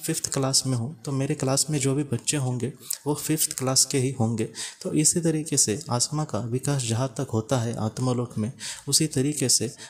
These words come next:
उसके जो करीबी, मतलब उसके जो समुदाय की आत्माएं होती हैं, वो उससे ही, उससे कहीं ना कहीं रिलेटेड ही होते हैं। बहुत बार ऐसी जो हमारी मतलब करीबी आत्मा हो या फिर समुदाय की जो आत्मा हो,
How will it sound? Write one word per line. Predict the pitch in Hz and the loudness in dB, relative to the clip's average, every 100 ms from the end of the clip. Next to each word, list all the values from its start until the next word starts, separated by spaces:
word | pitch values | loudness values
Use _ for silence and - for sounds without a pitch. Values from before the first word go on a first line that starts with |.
| - | -2
उसके | 143 - 143 117 131 | 2 2 2 -2 0
जो | 135 | 0
करीबी, | 135 127 143 151 156 | 4 2 2 0 -4
मतलब | - 127 113 135 131 | -6 -4 -2 0 2
उसके | 127 - | 2 2
जो | 135 135 | 2 2
समुदाय | 127 127 135 131 | 2 2 0 -2
की | 120 | 0
आत्माएं | 131 110 127 135 | -2 0 0 0
होती | 123 120 127 | 0 0 0
हैं, | 117 123 - - - | 0 -2 -6 -6 -2
वो | 151 | 0
उससे | 147 - 156 | 4 4 2
ही, | 139 147 - 131 | 0 -2 -6 0
उससे | 131 147 | 2 2
कहीं | 143 131 | 2 2
ना | 135 | 2
कहीं | 131 131 | 0 2
रिलेटेड | 143 120 120 131 | 4 2 2 2
ही | 117 139 | 2 2
होते | 120 117 127 | 0 -2 0
हैं। | 117 120 - - - 135 | -2 -2 -6 -8 -8 -2
बहुत | 117 147 147 | 0 2 0
बार | 156 160 - _ _ _ _ - - | 0 -2 -10 _ _ _ _ -6 0
ऐसी | 131 147 | 2 2
जो | 135 | 2
हमारी | 131 131 127 131 131 - 127 | 0 0 -2 -4 -6 -8 -2
मतलब | - | -2
करीबी | 135 127 127 131 | 2 2 2 2
आत्मा | 117 110 123 | 0 -2 0
हो | 123 113 | 0 0
या | 113 | -2
फिर | 117 127 | 0 4
समुदाय | - 120 135 127 | 4 4 2 0
की | 117 123 | 2 0
जो | 120 | 0
आत्मा | 107 104 123 | -2 -2 -2
हो, | 127 117 | -2 -4